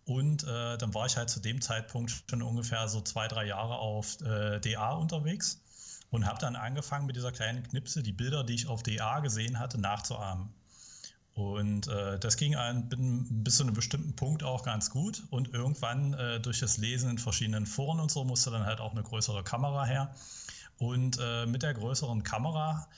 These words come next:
äh, wofür ich auch eine ganze Weile damals sparen musste, hab damals studiert und nebenher noch gearbeitet, ähm, dann war's, äh, so, dass ich halt alle möglichen Fotorichtungen ausprobiert habe, weil ich wissen wollte, was mir so liegt.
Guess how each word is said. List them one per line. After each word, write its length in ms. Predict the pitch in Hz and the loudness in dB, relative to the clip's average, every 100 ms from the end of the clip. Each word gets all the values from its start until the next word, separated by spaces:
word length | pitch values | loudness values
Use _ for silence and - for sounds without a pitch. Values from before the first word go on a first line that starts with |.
| - - | -12 -2
äh, 240 | 113 113 107 | 0 0 0
wofür 260 | 113 131 | -2 0
ich 100 | 120 | -2
auch 80 | 120 | 0
eine 140 | 117 113 | 0 0
ganze 320 | 117 - 110 | 0 0 0
Weile 200 | 117 117 | -2 -2
damals 400 | 113 113 104 - | -2 -2 -2 -4
sparen 360 | - 107 147 | -2 -2 0
musste, 340 | 151 147 165 147 | 2 2 2 2
hab 140 | 113 | 0
damals 340 | 110 113 - - | 0 2 2 0
studiert 480 | 104 87 147 165 - - - - - - | -2 -2 -2 -2 -8 -16 -14 -14 -10 -2
und 200 | 123 120 | -2 0
nebenher 380 | 123 113 117 | 0 2 2
noch 140 | 117 117 | 0 -2
gearbeitet, 640 | 113 135 147 147 151 - - - - - - - - | -2 0 0 0 -2 -4 -12 -20 -20 -16 -16 -16 -4
ähm, 540 | 113 113 117 117 117 117 | 0 2 2 0 0 -2
dann 140 | 104 | -2
war's, 300 | 127 - - | 0 0 0
äh, 180 | 127 113 | -2 -2
so, 200 | 107 135 | 0 0
dass 180 | 143 127 | 0 0
ich 100 | 123 | 0
halt 120 | 123 | -2
alle 140 | 127 | -2
möglichen 300 | 127 123 110 | 0 2 0
Fotorichtungen 640 | - 151 185 180 180 180 175 | 0 0 0 0 2 0 0
ausprobiert 720 | 143 160 - 147 131 170 160 | 0 -2 0 0 2 2 2
habe, 280 | 190 190 | 2 2
weil 140 | 117 113 | 2 0
ich 100 | 131 | 2
wissen 220 | 127 123 | 2 2
wollte, 240 | 117 120 | 0 0
was 160 | 117 123 | -2 0
mir 80 | 107 | 0
so 120 | 92 | 0
liegt. 380 | 90 180 - | 0 0 -2